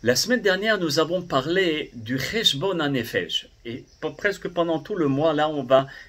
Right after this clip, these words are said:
essayer de, euh, de, de se pencher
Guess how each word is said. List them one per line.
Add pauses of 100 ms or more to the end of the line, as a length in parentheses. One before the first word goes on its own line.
essayer
de, (840)
euh,
de,
de
se
pencher